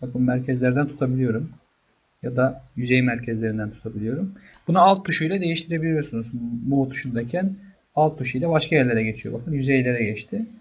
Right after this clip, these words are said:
Ben merkezleri istiyordum. Merkezi o yüzden burada kalsın. Şimdi buradan bunu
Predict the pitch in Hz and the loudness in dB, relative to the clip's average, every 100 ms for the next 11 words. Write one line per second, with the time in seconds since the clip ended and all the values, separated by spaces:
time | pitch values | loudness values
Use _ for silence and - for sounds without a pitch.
0 | _ _ - - 196 196 185 185 190 190 | _ _ -20 -2 4 6 6 4 2 2
1 | 185 180 127 170 196 - 165 170 170 170 | 0 -2 -4 -4 -6 -4 -2 0 0 -2
2 | 170 131 180 160 131 165 160 156 131 127 | 0 0 0 -2 -2 -2 -2 2 2 2
3 | 180 190 - _ _ _ _ - 175 170 | -4 -6 -10 _ _ _ _ -10 -4 2
4 | 214 190 185 185 156 170 170 | 2 2 2 0 -2 -2 -4